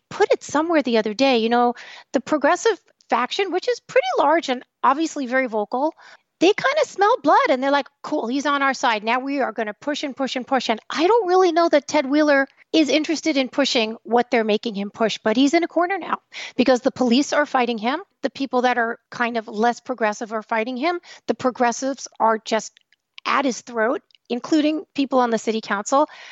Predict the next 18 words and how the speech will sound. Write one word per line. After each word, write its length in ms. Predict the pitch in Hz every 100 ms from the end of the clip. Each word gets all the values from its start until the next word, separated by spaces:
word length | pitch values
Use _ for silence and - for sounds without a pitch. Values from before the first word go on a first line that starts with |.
| - - -
He 200 | - 349 440
has 180 | 587
painted 320 | - 440 415 359
himself 360 | 320 330 330
into 220 | 320 285
a 60 | 254
corner. 500 | - 262 262 226 - - -
I 240 | 269 359 -
do 160 | 311
not 240 | 320 302 302
know 220 | 240 247
what 160 | 226 208
is 80 |
going 180 | - 202
to 60 | 190
happen 320 | 196 202 208
here. 320 | 175 - 190 _ _
I, 140 | 220